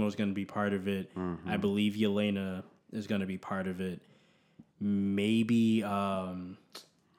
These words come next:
Speaker 1: Abomination,
Speaker 2: Mm-hmm.
Speaker 1: Hulk's villain. He's
Speaker 2: Oh,
Speaker 1: gonna,
Speaker 2: the
Speaker 1: he
Speaker 2: guy
Speaker 1: might be
Speaker 2: that
Speaker 1: part of
Speaker 2: played,
Speaker 1: it.
Speaker 2: oh, the, the, the same actor from way back in the
Speaker 1: I
Speaker 2: day,
Speaker 1: think
Speaker 2: too?
Speaker 1: so.
Speaker 2: Wow, cool.
Speaker 1: He
Speaker 2: Tim
Speaker 1: was in Shang-Chi, too.
Speaker 2: Yeah,
Speaker 1: So,
Speaker 2: yeah, yeah, okay,
Speaker 1: yeah.
Speaker 2: okay, okay.
Speaker 1: And then,
Speaker 2: Tim
Speaker 1: um,
Speaker 2: Roth, okay.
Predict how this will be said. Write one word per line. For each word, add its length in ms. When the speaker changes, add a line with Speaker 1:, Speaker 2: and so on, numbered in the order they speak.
Speaker 1:
Abomination, 760
Speaker 2:
Mm-hmm. 320
Speaker 1:
Hulk's 360
villain. 520
He's 120
Speaker 2:
Oh, 40
Speaker 1:
gonna, 120
Speaker 2:
the 60
Speaker 1:
he 60
Speaker 2:
guy 60
Speaker 1:
might 120
be 60
Speaker 2:
that 100
Speaker 1:
part 220
of 80
Speaker 2:
played, 80
Speaker 1:
it. 100
Speaker 2:
oh, 60
the, 160
the, 260
the 100
same 220
actor 320
from 540
way 160
back 200
in 140
the 60
Speaker 1:
I 60
Speaker 2:
day, 60
Speaker 1:
think 220
Speaker 2:
too? 60
Speaker 1:
so. 240
Speaker 2:
Wow, 500
cool. 300
Speaker 1:
He 80
Speaker 2:
Tim 160
Speaker 1:
was 140
in 120
Shang-Chi, 220
too. 240
Speaker 2:
Yeah, 80
Speaker 1:
So, 60
Speaker 2:
yeah, 60
yeah, 160
okay, 100
Speaker 1:
yeah. 100
Speaker 2:
okay, 140
okay. 80
Speaker 1:
And 100
then, 140
Speaker 2:
Tim 100
Speaker 1:
um, 360
Speaker 2:
Roth, 120
okay. 120